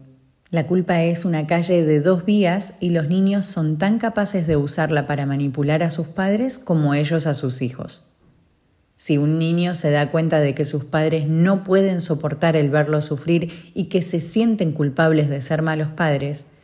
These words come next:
el niño usará a menudo esta culpa para manipularlos.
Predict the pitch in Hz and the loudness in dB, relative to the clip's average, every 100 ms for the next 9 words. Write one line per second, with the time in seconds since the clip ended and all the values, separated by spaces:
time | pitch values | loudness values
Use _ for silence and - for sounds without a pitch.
0 | _ _ _ 160 160 170 180 185 190 165 | _ _ _ 0 4 6 4 4 2 0
1 | 151 147 147 165 165 151 147 160 170 160 | 0 -2 0 2 2 2 2 2 2 4
2 | 156 151 160 139 170 175 180 160 143 139 | 2 0 -6 -2 0 0 -2 -2 0 0
3 | 135 127 139 127 123 127 123 - - | 0 0 2 2 2 0 -4 -6 -16